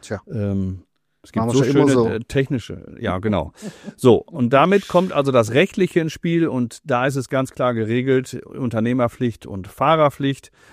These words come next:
Speaker 2: das, was wir also gerade schon angesprochen haben und somit ist die Sache eigentlich schon geklärt.
Speaker 1: Ja, was hier noch zur Frage,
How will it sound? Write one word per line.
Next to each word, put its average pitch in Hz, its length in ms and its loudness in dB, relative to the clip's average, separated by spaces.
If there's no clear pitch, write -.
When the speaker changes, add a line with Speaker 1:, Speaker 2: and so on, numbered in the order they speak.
Speaker 2:
das, 110 220 -2
was 117 160 -2
wir 110 80 2
also 104 160 2
gerade 104 240 2
schon 92 160 -4
angesprochen 110 560 0
haben 101 180 2
und 95 140 -4
somit 107 240 2
ist 95 160 -6
die 95 80 -2
Sache 98 240 0
eigentlich 90 220 -4
schon 92 120 -4
geklärt. 87 400 -4
Speaker 1:
Ja, 120 320 4
was 123 260 0
hier 139 180 4
noch 131 280 2
zur - 200 -8
Frage, 120 400 2